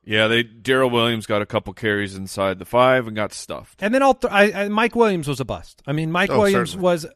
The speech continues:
Speaker 2: uh, an
Speaker 1: Jim
Speaker 2: absolute disappointment for expectation. If you had, if you could go back and not play him, you would go back and not play him.
Speaker 3: One hundred percent, and, and a huge bust based on his opportunity. He had nine targets, and a lot of them valuable. End zone targets, deep targets.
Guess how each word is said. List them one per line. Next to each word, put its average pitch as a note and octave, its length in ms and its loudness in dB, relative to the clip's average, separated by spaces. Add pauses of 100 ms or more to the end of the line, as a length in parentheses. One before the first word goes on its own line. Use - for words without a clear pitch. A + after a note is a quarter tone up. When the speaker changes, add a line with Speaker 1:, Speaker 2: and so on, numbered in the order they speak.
Speaker 2:
uh, D#3+ 380 -2 (120)
an F3 80 -8
Speaker 1:
Jim F3+ 160 -4 (120)
Speaker 2:
absolute G#3 580 0
disappointment E3+ 640 -2
for E3 100 -2
expectation. D3 800 -6 (380)
If E3 240 -4
you E3+ 180 2
had, F3+ 280 2
if E3+ 140 -6
you F#3 60 -2
could F#3+ 100 -4
go A#3 120 4
back G3+ 280 2
and E3+ 80 -2
not F3 180 -2
play F3+ 220 2
him, E3 160 -2
you D#3+ 100 2
would D3+ 160 -2
go D3+ 140 2
back E3 200 0
and E3+ 60 -2
not F3 160 -4
play A3 160 -4
him. F3 80 -6
Speaker 3:
One G#3+ 100 6
hundred F#3 220 4
percent, B3+ 260 0
and, E3 200 -2
and F#3 120 0
a E3+ 140 4
huge D4 420 0
bust D#3 280 0
based E3 260 -4
on E3 140 -2
his D#3 180 -2
opportunity. F#3 540 -2
He D#3 80 0
had E3+ 160 2
nine F#3+ 340 0
targets, E3 500 0
and E3 240 -4
a E3 120 0
lot F#3+ 320 4
of D#3+ 120 0
them C#3 200 -2
valuable. B2 680 -2 (240)
End G#3 440 -6
zone A3 180 4
targets, G3+ 340 -2
deep D#3+ 260 -4
targets. F#3 480 0